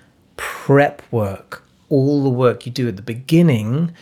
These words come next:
so that when it comes further down the line, you've got two rounds of changes and it needs to be done in two hours. You're not fumbling over yourself. Everything is organized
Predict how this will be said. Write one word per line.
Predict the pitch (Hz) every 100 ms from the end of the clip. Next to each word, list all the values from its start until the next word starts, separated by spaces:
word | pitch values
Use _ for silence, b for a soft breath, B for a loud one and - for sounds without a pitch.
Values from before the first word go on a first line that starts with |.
| B B B
so | - - 143
that | 127 127 131
when | 147
it | 139 131
comes | 127 113 -
further | 131 117
down | 110 104
the |
line, | 110 139 135 120
you've | 117
got | - 107 -
two | - 180
rounds | 147 127
of | 117
changes | - 127 123 120 120
and | 117 107 110 110
it | 113
needs | 135
to | 131
be | 120
done | 117
in | 107
two | - 180 165
hours. | 120 135 120 107 107 - B B B _
You're | 139
not | 165 -
fumbling | - 156 143 139 135 120
over | 123 120
yourself. | 110 104 - - -
Everything | 143 151 165 147
is | 131 120 -
organized | 147 127 117 110 110 -